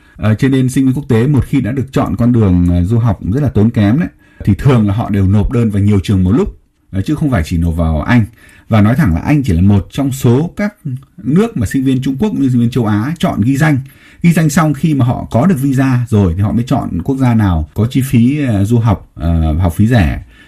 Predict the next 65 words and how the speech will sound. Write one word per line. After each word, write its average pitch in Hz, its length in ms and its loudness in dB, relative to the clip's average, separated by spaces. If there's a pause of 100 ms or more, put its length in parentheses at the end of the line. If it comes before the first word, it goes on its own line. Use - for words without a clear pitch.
chi 104 80 0
phí 110 60 4
sinh 123 140 0
hoạt 95 160 2
rẻ 82 200 0
thì 80 60 0
họ 101 140 0
mới 107 120 0
sang. 117 280 0 (380)
Nhắc 123 340 2 (140)
đ-, 123 340 2
đến 120 200 0
các 180 120 -6
cái 180 140 0
thị - 120 0
trường 104 200 2
cạnh - 200 -2
tranh 135 160 0
với 135 100 -2
Anh 143 240 2 (220)
thì 113 300 0
có 120 100 0
một 156 120 2
nước 160 180 -2
láng 131 240 2
giềng 127 220 2
có 123 100 -4
hệ 151 100 -4
thống 101 200 -2
giáo 123 140 -2
dục, 135 180 -2 (100)
ờ, 98 140 2
tương 143 200 0
đồng 113 200 2
chính 123 160 -2
là 156 60 -4
Cộng 95 220 -4
hòa 98 300 -2
Ireland. 101 280 0 (420)
Rồi, 123 500 2
ờ, 113 380 -2
các - 140 -12
trường 107 300 2
ở 82 260 0
Liên 123 160 0
minh 131 100 0
châu 143 120 -2
Âu 143 120 2
nữa. 151 220 0 (340)
Theo 139 120 -4
quan 139 120 0
sát 180 280 -2
của 85 300 0
tôi 120 220 2
thì 110 140 0
chẳng 82 100 2
hạn 82 180 0
như 104 120 2
ở 82 440 -2 (120)
Pháp, 165 360 0
Đức, 165 280 0
Hà 90 160 0
Lan, 120 300 2
Đan 110 180 2
Mạch 95 160 2